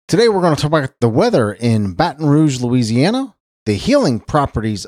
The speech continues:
of coffee, and much more. Today we saw a high of eighty-eight degrees here in Cincinnati, Ohio, low of seventy-one.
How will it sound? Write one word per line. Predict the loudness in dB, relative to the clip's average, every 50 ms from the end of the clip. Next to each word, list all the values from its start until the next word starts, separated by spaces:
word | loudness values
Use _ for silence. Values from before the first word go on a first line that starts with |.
| -12 _
of | 0 2 2 2 2 0 -2 -8 _
coffee, | -8 -2 0 2 2 2 0 -2 -2 -4 -4 -6 -12 _ _ _ _
and | -10 -8 -6 -4
much | 0 0 2 0 0 -2 -6 -10 -12 -14 _ _ _ _ _ _ _ _ _ _ _
more. | -2 0 2 2 2 2 0 -2
Today | -4 0 0 2 2
we | 2 0
saw | 0 2 0 2 0
a | 0
high | -2 -2 0 0 2 2
of | 0 0 -2 -6 -6 -2
eighty-eight | -2 0 0 0 0 0 0 0 0 -2 -6
degrees | -8 -6 -4 -2 -2 -2 -4 -4
here | -6 -6 -6
in | -6 -6
Cincinnati, | -8 -8 -10 -8 -8 -6 -6 -4 -4
Ohio, | -4 -4 -2 -2 -2 -4 -6 -10 _ _ -20 -20 _ _ _ _ -8
low | -2 2 2 4 4 2
of | 0 -2
seventy-one. | -4 0 0 0 0 0 -2 -4 -2 -2 -2 -2 -2 -2 -4 -8